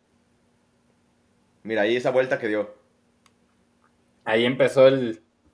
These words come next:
Speaker 2: tuki-tuki.
Speaker 1: Y qué buen movimiento del Cone, ¿no?
Speaker 2: Sí, ¿se acuerdan lo que hablábamos en programas pasados?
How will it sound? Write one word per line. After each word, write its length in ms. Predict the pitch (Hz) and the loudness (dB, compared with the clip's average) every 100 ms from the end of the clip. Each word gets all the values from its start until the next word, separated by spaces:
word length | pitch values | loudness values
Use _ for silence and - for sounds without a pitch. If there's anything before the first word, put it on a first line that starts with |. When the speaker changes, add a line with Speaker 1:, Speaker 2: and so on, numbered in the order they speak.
| _ _ | _ _
Speaker 2:
tuki-tuki. 680 | - 113 113 123 123 120 110 _ _ _ _ _ _ _ _ _ _ _ _ _ _ - | -16 -14 -10 -8 -8 -10 -14 _ _ _ _ _ _ _ _ _ _ _ _ _ _ -20
Speaker 1:
Y 100 | - | -4
qué 100 | 143 | 0
buen 140 | 156 | 2
movimiento 440 | 180 165 147 156 175 | 4 4 2 0 -2
del 120 | 123 | -2
Cone, 280 | 139 156 120 | -2 -2 -2
¿no? 220 | 135 202 - _ _ _ _ _ _ | -6 -10 -18 _ _ _ _ _ _
Speaker 2:
Sí, 280 | - 147 147 | -10 -6 -4
¿se 100 | 156 | 0
acuerdan 360 | 151 156 185 233 | 2 4 4 4
lo 100 | 226 | 4
que 60 | |
hablábamos 500 | 165 160 196 220 185 | 4 6 4 4 2
en 120 | 156 143 | 0 0
programas 400 | 135 143 214 - | 0 0 -4 -10
pasados? 720 | 143 135 151 185 240 247 | -10 -6 -4 -2 -2 -4